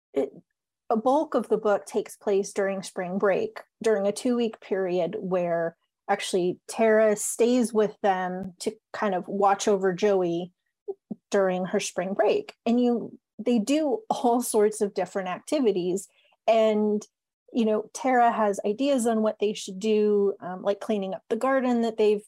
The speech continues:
been building and maintaining. Um, but she actually helps nourish Joey in her interests and let those flourish. Like,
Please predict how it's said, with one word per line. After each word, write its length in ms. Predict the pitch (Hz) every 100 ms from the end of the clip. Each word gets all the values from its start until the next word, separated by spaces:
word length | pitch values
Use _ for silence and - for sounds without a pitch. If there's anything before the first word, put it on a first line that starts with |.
| -
been 180 | 208
building 420 | 190 208 196 208 196
and 80 | 190
maintaining. 760 | 196 202 220 202 196 196 196 - - _ _ -
Um, 320 | 202 196 185 _
but 180 | 240 -
she 180 | - 247
actually 420 | - - - 311
helps 460 | 233 220 208 - _ _ _ _ _ _ _
nourish 580 | 220 214 208 214 - - - -
Joey 560 | 226 247 226 220 214 -
in 160 | 208 202 -
her 140 | 240
interests 520 | 220 208 - - -
and 240 | - 214 202
let 260 | 208 202
those 300 | 214 208 220 -
flourish. 540 | - 277 311 359 330 -
Like, 240 | - 196